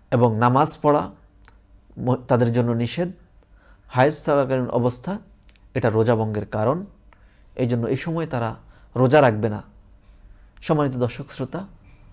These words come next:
যে বিষয়গুলো আমরা আলোচনা করেছি, এই বিষয়গুলো আমাদের গুরুত্বের সাথে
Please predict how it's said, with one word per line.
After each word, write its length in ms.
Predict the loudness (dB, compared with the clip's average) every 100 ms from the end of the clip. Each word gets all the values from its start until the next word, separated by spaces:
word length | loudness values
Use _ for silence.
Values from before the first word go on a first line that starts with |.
| -20 -20 -20 -20 -14 -2
যে 140 | 0
বিষয়গুলো 520 | 0 -2 -4 -4 -4
আমরা 240 | -4 -4 -4
আলোচনা 400 | -4 -6 -10 -6
করেছি, 500 | -6 -6 -6 -10 -10 -20 -20 _ -20 _ -20 -20 -20 _ -2
এই 160 | 4 4
বিষয়গুলো 480 | 4 2 0 2 0
আমাদের 300 | 2 0 2
গুরুত্বের 480 | 4 4 4 2 2
সাথে 440 | 0 -2 -2